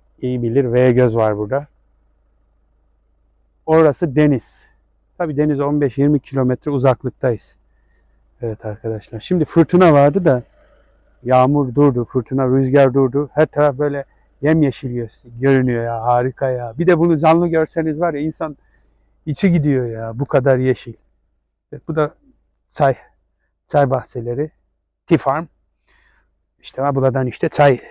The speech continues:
çay içiyorsunuz ha. Çay filizi. Bu arkadaşlar. Çay bahçeleri. Bu gördüklerinizin hepsi çay bahçesi.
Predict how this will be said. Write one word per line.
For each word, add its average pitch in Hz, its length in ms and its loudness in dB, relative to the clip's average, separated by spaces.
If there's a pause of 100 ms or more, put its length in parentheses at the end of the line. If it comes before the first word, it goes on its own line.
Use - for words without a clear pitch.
(140)
çay 143 180 4
içiyorsunuz 110 480 -6
ha. 95 200 -8 (320)
Çay 127 180 2
filizi. 107 380 -4 (880)
Bu 123 80 -8
arkadaşlar. 110 600 -6
Çay 143 260 2
bahçeleri. 120 480 0
Bu 139 100 -2
gördüklerinizin 143 720 4
hepsi 156 260 -2
çay 139 260 2
bahçesi. 110 480 -6